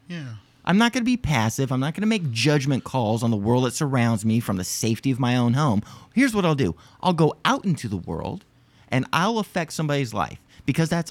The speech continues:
Speaker 2: all any of us can do. You know, we all think we gotta be, in order to affect change, we gotta be Superman. We gotta be able to do it all at once, or it's not worth doing. No, that's not how society works, and that's not why we're progressive. We're progressive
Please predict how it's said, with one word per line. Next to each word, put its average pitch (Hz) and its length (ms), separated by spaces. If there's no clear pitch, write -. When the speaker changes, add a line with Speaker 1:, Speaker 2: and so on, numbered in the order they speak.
Speaker 2:
all 202 300
any 156 240
of 135 80
us 131 140
can 127 200
do. 120 240
You 214 120
know, 226 100
we 220 240
all 302 140
think 233 260
we 202 80
gotta 175 180
be, 147 280
in 185 160
order 185 300
to 170 100
affect 151 340
change, 123 420
we 113 120
gotta 127 160
be 120 100
Superman. 101 640
We 107 80
gotta 135 160
be 143 160
able 143 160
to 117 60
do 113 200
it 113 60
all 202 240
at 190 100
once, 147 360
or 117 120
it's 104 120
not 113 180
worth 110 240
doing. 71 360
No, 107 340
that's 208 220
not 190 200
how 131 280
society 95 580
works, 90 520
and 107 120
that's 127 220
not 143 200
why 104 200
we're 107 140
progressive. 98 600
We're 226 420
progressive 143 920